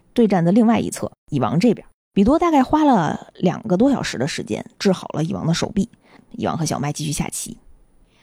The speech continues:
小麦呢，已经跟蚁王连续下了十几个小时军役了啊。虽然小麦自己说不太想停，但是他外表看上去啊，非常的疲惫啊。蚁王呢，就命令他去休息。嗯，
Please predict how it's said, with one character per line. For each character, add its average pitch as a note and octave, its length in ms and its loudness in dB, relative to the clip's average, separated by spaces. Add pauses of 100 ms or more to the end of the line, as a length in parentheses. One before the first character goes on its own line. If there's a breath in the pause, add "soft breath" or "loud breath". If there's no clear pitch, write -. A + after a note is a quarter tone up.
(140)
小 - 140 -2
麦 A#3+ 160 4
呢， F#3+ 160 4
已 C#3+ 80 -2
经 E3 140 0
跟 F#3+ 100 6
蚁 D3+ 120 -2
王 B2+ 200 -4
连 D#3+ 160 0
续 F#3+ 100 0
下 F3+ 200 0
了 D#3 80 0
十 - 280 -4
几 F#3+ 120 -2
个 - 100 -6
小 - 160 -8
时 - 220 -6
军 D#3 240 0
役 C#3+ 60 -2
了 - 260 -8 (420 loud breath)
啊。 - 180 -18
虽 - 160 2
然 F#4 120 4
小 - 100 -2
麦 F3 140 0
自 B3 160 -2
己 - 100 -8
说 - 180 0
不 E3 140 -2
太 E3+ 140 -4
想 - 180 -6
停， - 320 -10
但 F#3 100 0
是 D#3 60 -4
他 F#3+ 200 0
外 G3+ 180 2
表 - 180 -6
看 F#3+ 220 -2
上 - 100 -6
去 - 140 -10
啊， - 100 -14
非 B3 180 2
常 A3 140 0
的 A#2 80 -6
疲 - 320 -8
惫 - 80 -2 (380 loud breath)
啊。 - 260 -20
蚁 D#3+ 140 -2
王 D3 180 2
呢， G#3 180 4
就 G#3+ 120 4
命 A#3 200 4
令 D3+ 140 2
他 G#3+ 140 2
去 G3 100 -4
休 F4 340 2
息。 - 200 -4 (420)
嗯， F#3 160 -10